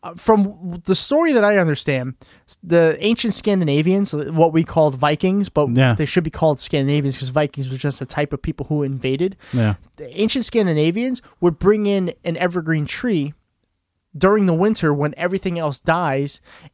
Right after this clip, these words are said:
Speaker 1: as almost like a reminder that there's still life on this planet and that when we make it through the winter, we're gonna be okay.
Speaker 2: Okay.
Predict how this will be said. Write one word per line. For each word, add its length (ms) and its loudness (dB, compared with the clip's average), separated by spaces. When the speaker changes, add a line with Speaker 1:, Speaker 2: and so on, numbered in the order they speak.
Speaker 1:
as 240 0
almost 400 2
like 160 0
a 80 0
reminder 800 -2
that 320 -2
there's 200 2
still 300 2
life 300 0
on 140 0
this 160 -4
planet 500 0
and 180 2
that 140 2
when 220 2
we 100 4
make 240 0
it 80 -2
through 80 2
the 80 -2
winter, 460 2
we're 220 0
gonna 180 2
be 160 2
okay. 560 2
Speaker 2:
Okay. 280 2